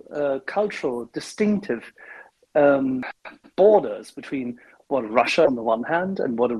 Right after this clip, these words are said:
Russia has done since the day of the Duchy of Muscovy, um, in order to subjugate its neighbors,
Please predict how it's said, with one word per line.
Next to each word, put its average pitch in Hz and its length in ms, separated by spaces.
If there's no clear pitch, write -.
Russia 131 300
has 120 220
done 127 300
since 139 280
the 131 60
day 131 200
of 127 180
the 127 60
Duchy 135 400
of 123 160
Muscovy, 151 460
um, 139 460
in 160 120
order 160 180
to 143 100
subjugate 127 640
its 110 160
neighbors, 123 480